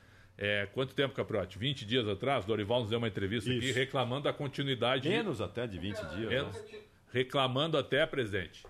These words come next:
Speaker 1: que os treinadores brasileiros não conseguem ter continuidade nos trabalhos, né?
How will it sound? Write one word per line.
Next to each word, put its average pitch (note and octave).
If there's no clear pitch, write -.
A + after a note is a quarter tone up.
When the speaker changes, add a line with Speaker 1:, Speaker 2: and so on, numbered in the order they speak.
Speaker 1:
que A2
os G2
treinadores B2+
brasileiros B2+
não D3
conseguem D3
ter C3+
continuidade C#3+
nos C#3+
trabalhos, B2+
né? G2+